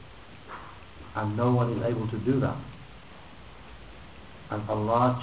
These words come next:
challenges them and says, "Bring forth your proof that anyone creates besides Allah, the Perfect and Most High."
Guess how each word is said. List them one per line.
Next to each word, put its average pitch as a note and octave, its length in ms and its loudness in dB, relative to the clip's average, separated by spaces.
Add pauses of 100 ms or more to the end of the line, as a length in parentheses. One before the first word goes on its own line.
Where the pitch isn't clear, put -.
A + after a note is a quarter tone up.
challenges D#3+ 540 8
them G2+ 260 2 (380)
and G#2 240 -4
says, C3+ 400 4 (1040)
"Bring G#3+ 300 12
forth D#3+ 260 12
your C#3 140 8
proof G3 340 12 (960)
that A#2+ 220 0 (100)
anyone D3 560 8 (540)
creates C3+ 420 8 (760)
besides A2 380 2
Allah, G#2+ 580 4
the G#2+ 80 -2
Perfect G#2+ 440 -2
and G2 120 -4
Most F#2+ 320 -2
High." E2+ 180 -4